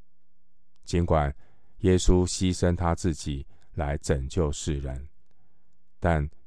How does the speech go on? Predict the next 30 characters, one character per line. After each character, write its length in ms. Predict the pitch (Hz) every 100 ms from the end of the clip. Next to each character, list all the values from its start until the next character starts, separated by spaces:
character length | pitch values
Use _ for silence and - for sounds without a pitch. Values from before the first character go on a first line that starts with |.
| - -
耶 200 | 101 92
稣 280 | - 90
基 200 | 90 90
督 140 | 85 82
的 100 | 76
救 240 | - 80
恩 260 | 78 78 80 - - - -
却 180 | - 110
是 160 | -
被 260 | 101 101 87
世 300 | - 120 95
上 300 | - 90 78 - -
大 240 | 110 92
多 220 | 82 92 90
数 220 | - 87
的 120 | 78
人 260 | 73 73 73 - -
所 300 | - 78 69
忽 320 | - 92 87
略 320 | 90 80 71 - -
和 260 | 82 73 71 -
遗 220 | 71 69
忘。 280 | 78 78 69 - - - - - - - - - - - - - - - - - - -
经 180 | 98
文 300 | 87 76 73
十 160 | 78 85
六 160 | 87 80
节 180 | 73
说 220 | 71 85 78
到 260 | 82 71